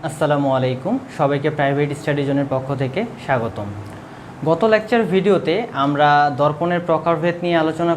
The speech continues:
করছি এবং গোলীয় দর্পণ সম্পর্কে আলোচনা করছি যে গোলীয় দর্পণ দুই প্রকার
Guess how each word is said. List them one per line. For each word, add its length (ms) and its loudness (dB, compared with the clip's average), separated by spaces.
করছি 280 -2
এবং 160 0
গোলীয় 320 6
দর্পণ 300 2
সম্পর্কে 360 0
আলোচনা 340 0
করছি 260 -4
যে 100 0
গোলীয় 340 4
দর্পণ 260 0
দুই 180 2
প্রকার 300 4